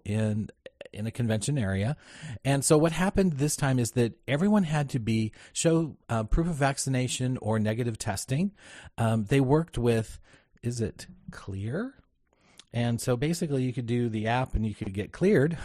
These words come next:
<laughs> And, uh, and so the process was going through security, going to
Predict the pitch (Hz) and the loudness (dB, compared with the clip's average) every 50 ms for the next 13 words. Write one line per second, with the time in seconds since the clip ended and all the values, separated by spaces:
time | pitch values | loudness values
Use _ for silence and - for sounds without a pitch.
0 | - - 139 135 - 147 98 117 - - 110 - - - - 180 165 139 110 - | -2 0 0 2 2 2 2 0 0 -2 -4 -10 -12 -16 -12 -10 -10 -10 -10 -8
1 | - 113 120 123 123 120 120 113 110 113 113 110 110 117 - _ _ _ _ _ | -4 -4 -2 -2 -2 -2 -2 0 0 0 0 0 -2 -4 -6 _ _ _ _ _
2 | - - 127 131 123 - 143 131 127 127 127 120 113 117 117 113 123 110 - 139 | -6 -2 -2 -2 0 2 4 4 4 4 4 2 0 -2 -4 -2 -2 0 2 0
3 | 131 139 - - 143 131 - - 110 113 113 107 95 - 123 123 123 - - 123 | 0 0 0 -2 -2 -2 -2 -2 0 0 -2 0 0 0 2 2 0 -2 -6 -6
4 | 110 - - - - 170 175 170 170 170 165 151 131 120 120 120 113 113 - - | -8 -8 -8 -4 -2 0 2 2 2 2 0 2 2 2 2 2 0 0 -2 -2
5 | - 117 113 113 110 107 | -2 0 0 0 0 -2